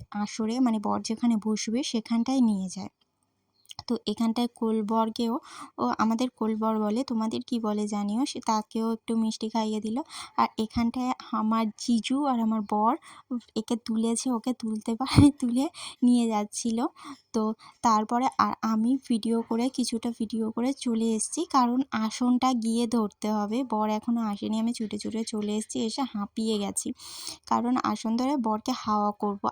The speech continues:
আচ্ছা, বরকে হাওয়া করার এই নিয়মটা, আহ, কে কে, কার কার আছে, উম, জানিও। তো বরকে হাওয়া করে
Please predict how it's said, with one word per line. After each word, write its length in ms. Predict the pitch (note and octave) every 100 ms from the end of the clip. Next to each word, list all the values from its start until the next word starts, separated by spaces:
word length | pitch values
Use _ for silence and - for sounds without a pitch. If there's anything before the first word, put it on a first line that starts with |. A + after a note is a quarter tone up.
| -
আচ্ছা, 240 | B3+ C4 A#3 - - -
বরকে 340 | G#3+ G#3+ A3 C4
হাওয়া 340 | B3 G#3+ G#3
করার 320 | G#3+ A3+ A3+ A3+ -
এই 120 | A3+
নিয়মটা, 540 | A#3 G#3+ G#3+ A#3+ A3+ A3 - - -
আহ, 160 | B3 C4 -
কে 160 | - A#3+ A#3
কে, 160 | - B3+ C4+ - -
কার 180 | - A3 A3+
কার 160 | C4 -
আছে, 400 | - G#3 - B3 F#4 - - _ _
উম, 200 | - A#3+ A3+ A3 G#3+
জানিও। 440 | G#3+ G#3+ G3+ - - - - _ _ - - - - -
তো 80 | B3
বরকে 380 | G#3+ G#3+ A3 A3
হাওয়া 380 | B3 - A3+ A3
করে 300 | A#3 A#3 B3+